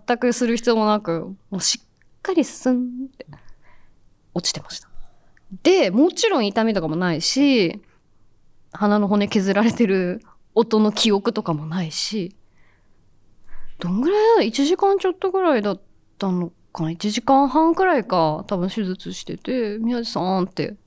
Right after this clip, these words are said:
トントンとこさえたら、もうそのまま回復室に移動してたって感じ。でもなんか、どうだったんだろう。回復室、なんかね、手頭痛台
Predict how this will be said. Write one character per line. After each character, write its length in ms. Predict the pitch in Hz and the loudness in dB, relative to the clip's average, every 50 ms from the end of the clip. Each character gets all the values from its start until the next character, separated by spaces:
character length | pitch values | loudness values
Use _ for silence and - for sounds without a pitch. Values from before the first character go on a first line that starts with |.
| _ - | _ -10
ト 140 | - 220 | -6 -6
ン 80 | 226 220 | -4 -4
ト 140 | - 214 226 | -2 -2 -2
ン 80 | 233 220 | -2 -2
と 100 | 180 175 | -4 -4
こ 100 | 180 185 | -4 -4
さ 160 | - 254 247 | -2 -2 -2
え 60 | 240 | 0
た 100 | - 381 | 2 4
ら、 80 | 359 269 | 4 4
も 180 | 247 214 202 | 4 4 2
う 20 | 185 | 2
そ 80 | 214 208 | 2 2
の 80 | 190 185 | 2 2
ま 60 | 175 | 2
ま 60 | 170 | 0
回 240 | 175 - 208 196 190 | 0 2 2 2 2
復 200 | - - - 208 | 2 0 -2 -4
室 180 | 175 - - 165 | -4 -4 -6 -8
に 100 | 160 165 | -8 -8
移 40 | 160 | -8
動 120 | - 156 | -8 -8
し 100 | 160 - | -10 -10
て 80 | - - | -12 -14
た 100 | - - | -18 -20
っ 20 | - - | -20 -20
て 140 | - - _ _ _ _ - - - - - - - - _ _ _ _ _ _ _ - - - | -20 -20 _ _ _ _ -20 -20 -20 -20 -20 -20 -20 -20 _ _ _ _ _ _ _ -16 -10 -8
感 240 | - 170 156 139 127 | -6 -6 -6 -6 -8
じ。 260 | - - 147 - - _ _ _ - - _ _ - - - _ | -8 -8 -10 -12 -16 _ _ _ -20 -20 _ _ -20 -20 -6 _
で 80 | - 240 | 0 4
も 100 | 220 226 | 6 6
な 160 | 262 349 427 | 6 6 6
ん 200 | 508 539 480 349 | 6 6 4 4
か、 760 | - - - 277 254 269 285 277 277 269 254 220 208 185 175 202 - | 0 0 2 4 4 6 6 6 6 4 4 4 2 2 0 -2 -2
ど 120 | - 392 | -2 0
う 60 | 415 | 2
だ 80 | 427 392 | 2 2
っ 60 | - | 2
た 160 | - 262 240 | 2 2 4
ん 60 | 226 | 4
だ 100 | 214 196 | 4 2
ろ 220 | 185 180 175 165 - | 2 0 0 -2 -4
う。 20 | - | -4
回 280 | - - 339 370 381 | 0 2 2 2 2
復 260 | - - - - 403 | 0 -2 0 2 2
室、 920 | 392 - - - - - 320 311 302 294 294 294 294 294 285 285 277 - - - - - - - - - - - _ _ - - - _ _ - - - - - - | 2 0 -6 -10 -4 -2 0 0 2 0 0 -2 -2 -2 -4 -4 -6 -8 -12 -16 -20 -16 -14 -14 -14 -14 -16 -18 _ _ -20 -20 -20 _ _ -20 -20 -20 -4 0 2
な 120 | 269 294 | 2 2
ん 100 | - - | 2 0
か 120 | - 277 240 | 0 2 2
ね、 500 | 208 208 208 202 202 196 185 180 175 202 | 4 4 4 2 2 2 2 0 -2 -4
手 260 | - - - - - - - - | -6 -8 -8 -8 -10 -14 -14 -12
頭 140 | - 359 | -10 -10
痛 280 | - - - - 415 403 | -10 -8 -6 -4 -2 0
台 360 | - 427 427 427 427 427 403 | 0 2 2 2 2 2 0